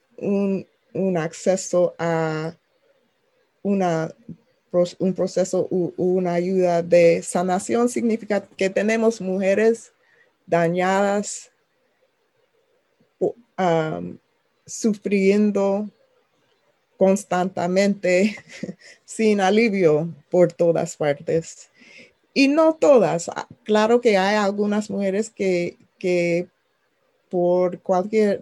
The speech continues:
razón tienen la habilidad de sanar, sanarse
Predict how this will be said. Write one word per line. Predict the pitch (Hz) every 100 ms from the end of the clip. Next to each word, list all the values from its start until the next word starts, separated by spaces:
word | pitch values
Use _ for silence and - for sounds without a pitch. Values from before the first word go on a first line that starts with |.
| -
razón | 180 190 190 196 196 208
tienen | - 202 202 190
la | 170 175
habilidad | 185 180 180 175 180 202
de | 196 180 175 170 -
sanar, | - 185 180 175 170 175 190 196 _
sanarse | - 190 190 180 208 - - 247 330